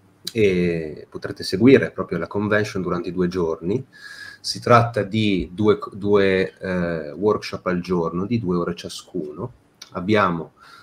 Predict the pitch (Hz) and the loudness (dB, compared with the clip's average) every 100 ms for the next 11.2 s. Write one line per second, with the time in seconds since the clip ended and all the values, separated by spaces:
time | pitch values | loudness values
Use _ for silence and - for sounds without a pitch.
0 | - - 101 101 98 92 95 - 123 101 | -8 -4 -2 -2 -2 -4 -4 0 2 2
1 | 85 87 92 107 107 95 - 90 90 - | -2 0 0 2 0 -2 -4 -6 -4 0
2 | 101 92 87 - 82 71 - 95 92 92 | 2 2 -4 -8 -8 -10 -8 -2 0 2
3 | 92 107 98 - - 82 - - 90 90 | 4 4 2 -2 -6 -8 -10 -6 -2 -2
4 | 87 _ 95 90 - 92 95 90 87 113 | -4 _ -4 -4 -6 -8 -4 -4 0 2
5 | 107 92 80 90 87 98 104 - 98 98 | 4 2 -2 -6 -6 -6 -6 -4 -4 -2
6 | - 98 - 101 - 101 95 90 104 101 | -4 -8 -10 -10 -4 -2 -2 0 4 4
7 | 95 87 90 92 92 - 87 - 92 87 | 2 -2 -4 -2 -4 -10 -10 -6 -4 -4
8 | - 87 85 85 85 90 85 76 98 170 | -4 -6 -6 -8 -6 0 0 0 0 -2
9 | - - - - - - - - _ - | -6 -20 -16 -14 -14 -16 -20 -20 _ 4
10 | 113 113 110 107 104 104 104 101 95 92 | 8 10 8 8 6 4 2 2 0 -2
11 | 87 | -4